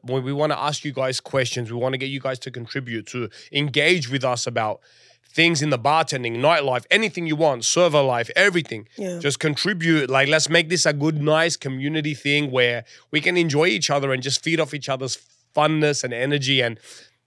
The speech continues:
Speaker 1: you know, nothing's too serious. We can joke about a lot of things, you know.
Speaker 2: Yeah.
Speaker 1: Don't, don't take it too serious. I know we say some things about pet peeves and
Speaker 2: Yeah.
Speaker 1: all of that, but, I mean, life is beautiful and we have one life to live. So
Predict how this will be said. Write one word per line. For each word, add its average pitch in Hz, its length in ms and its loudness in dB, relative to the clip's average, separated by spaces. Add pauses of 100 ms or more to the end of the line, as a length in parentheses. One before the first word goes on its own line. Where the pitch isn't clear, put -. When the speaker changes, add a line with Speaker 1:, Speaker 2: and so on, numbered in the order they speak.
(200)
Speaker 1:
you 165 120 0
know, 175 140 6
nothing's 214 420 0
too 180 280 -4
serious. 131 480 0
We 175 100 2
can 180 180 2
joke 147 280 0
about 127 240 -2
a - 20 -6
lot 123 220 -2
of 117 80 -8
things, 113 260 -6
you 107 60 -10
know. 107 140 -4
Speaker 2:
Yeah. 110 60 -6
Speaker 1:
Don't, 131 400 -4
don't 131 280 0
take 143 180 2
it 120 120 -6
too 143 180 -4
serious. 117 460 -2
I 120 60 -6
know 120 120 -2
we 127 100 -6
say 139 140 -6
some 131 200 -4
things 139 240 -4
about 120 280 -4 (320)
pet 143 180 0
peeves 127 520 -2
and 92 320 -10 (180)
Speaker 2:
Yeah. 202 200 -2
Speaker 1:
all 147 120 6
of 135 60 4
that, 123 300 4
but, 107 340 -2 (360)
I 123 100 -2
mean, 127 280 2
life 135 380 0
is 151 100 -4
beautiful 131 580 -2
and 120 120 2
we 120 80 -2
have 117 160 -2
one 120 220 -4
life 120 200 -6
to 139 100 -6
live. 120 280 -6
So 107 340 -4